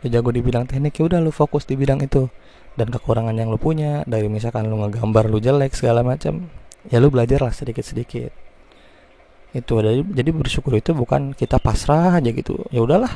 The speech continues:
gitu. "Gue emang belum on di bidang itu, udahlah, gue nggak mau belajar." Enggak, bukan gitu. Berusaha itu adalah bagian dari syukur, guys.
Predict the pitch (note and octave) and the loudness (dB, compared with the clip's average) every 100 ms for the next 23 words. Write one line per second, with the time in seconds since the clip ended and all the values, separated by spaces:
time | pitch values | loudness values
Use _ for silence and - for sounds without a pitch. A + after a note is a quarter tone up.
0 | - - - B2+ D#3 C3+ A2+ - D#3+ B2 | -8 -8 -2 2 2 4 4 4 2 2
1 | A#2 A2+ C3 C#3 E3+ F3+ D3 C#3+ A#2+ A#2 | 2 0 0 2 2 2 2 2 4 6
2 | A2+ B2+ C3+ E3 G3+ C#3+ C#3+ D#3 G3 E3 | 6 4 2 4 4 4 2 0 0 0
3 | - - - - - - - - - - | -4 -20 -20 -18 -18 -18 -18 -18 -18 -18
4 | - D3+ B2+ D3+ - D3 D#3 F#3 - - | -8 4 8 10 8 6 6 6 4 4
5 | C3 D#3+ - - A#2+ B2+ D3+ B2+ A2+ C3+ | 2 2 -6 -2 2 4 4 2 4 4
6 | D3 B2+ C#3 - - C#3+ B2+ - - - | 4 2 2 0 -2 0 0 -2 -10 -14
7 | - | -16